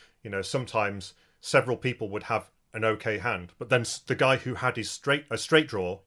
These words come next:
and no pair would win the hand by just bulldozing, you know, everybody else out of the pot, uh, which is a very sound strategy. To balance that out, I would say there's areas where I've had to work on my aggression.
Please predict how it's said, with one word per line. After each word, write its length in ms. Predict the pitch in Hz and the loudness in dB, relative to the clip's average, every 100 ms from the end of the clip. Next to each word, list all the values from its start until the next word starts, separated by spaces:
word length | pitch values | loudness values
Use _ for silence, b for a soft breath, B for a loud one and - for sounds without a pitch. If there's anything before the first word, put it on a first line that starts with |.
| _ | _
and 120 | 107 | -8
no 160 | 104 113 | 2 2
pair 360 | 107 131 98 123 _ b b b | 2 0 0 -6 _ b b b
would 160 | 123 113 | -2 2
win 140 | 135 | 2
the 80 | 107 | 2
hand 240 | 127 120 - | -2 -4 -2
by 160 | 101 | -4
just 240 | 90 98 - _ _ - | -4 -8 -12 _ _ 0
bulldozing, 720 | 151 135 127 107 101 98 98 - - | 2 6 6 4 2 -4 -6 -12 -16
you 120 | 120 | -8
know, 160 | 101 98 | -4 -2
everybody 340 | 117 107 104 110 | -2 -4 -2 -2
else 280 | 104 - - | -2 -4 -8
out 120 | 113 | -8
of 60 | 107 | -6
the 60 | 110 | -2
pot, 260 | 131 - _ B B B B B - | -4 -4 _ B B B B B -2
uh, 140 | 113 | 2
which 180 | 147 185 | 2 2
is 80 | 170 | 2
a 60 | |
very 140 | 180 156 | 2 2
sound 280 | - 151 | 2 0
strategy. 440 | - 226 - 113 90 _ _ - - | 2 0 0 -6 -8 _ _ -20 -10
To 100 | - | 2
balance 300 | 170 185 160 | 6 8 6
that 160 | 147 135 | 0 0
out, 280 | 131 92 - | 0 0 -4
I 80 | 123 | -4
would 240 | 120 160 | 0 -2
say 240 | - 139 120 | -2 -4 -2
there's 340 | 110 95 - - _ _ 120 | -4 -8 -12 -16 _ _ 0
areas 460 | 117 107 104 95 - | 0 0 -2 -6 -10
where 420 | 104 95 92 92 - - - | -6 -4 -4 -6 -12 -20 -10
I've 160 | 107 | -8
had 220 | - 113 - | -4 -6 -4
to 100 | 101 | -8
work 380 | 95 113 139 | 6 8 8
on 80 | 156 | 2
my 100 | 165 | 0
aggression. 460 | 165 175 170 233 | 0 -2 -2 -2